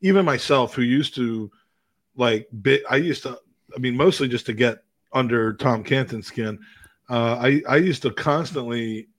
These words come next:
talk about Nketiah and, you know, and his capability, all the goals he scored in the U twenty-threes, kind of like, you know, a Balogun type or Chuba Abcom type, as somebody had mentioned to me, where they're just too good for the twenty-threes,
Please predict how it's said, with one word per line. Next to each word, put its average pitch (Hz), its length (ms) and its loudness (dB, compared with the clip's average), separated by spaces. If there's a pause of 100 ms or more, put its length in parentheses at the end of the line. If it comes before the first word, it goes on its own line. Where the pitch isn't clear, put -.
(200)
talk 127 260 4
about 117 220 -2
Nketiah 113 800 0
and, 110 400 -10
you 120 140 -8
know, 107 160 -6
and 104 80 -10
his 104 160 -10
capability, 117 760 0
all 110 160 -4
the 110 100 -4
goals 123 240 -2
he 120 80 -6
scored 117 320 -4
in 110 80 -10
the 110 60 -10
U 113 180 -8
twenty-threes, 120 720 -2 (400)
kind 190 160 -2
of 127 100 0
like, 117 160 2 (220)
you 131 140 -4
know, 113 260 -4 (100)
a 117 60 -8
Balogun 120 480 4
type 110 320 -2
or 110 400 -2
Chuba 139 280 0
Abcom 123 440 -6
type, 113 260 -8 (300)
as 117 140 -6
somebody 120 380 0
had 113 140 -2
mentioned 117 300 -4
to 113 60 -2
me, 113 100 -2
where 117 160 2
they're 117 160 0
just 117 240 -8
too - 100 -2
good 147 240 2
for - 60 -16
the 117 80 -12
twenty-threes, 143 720 0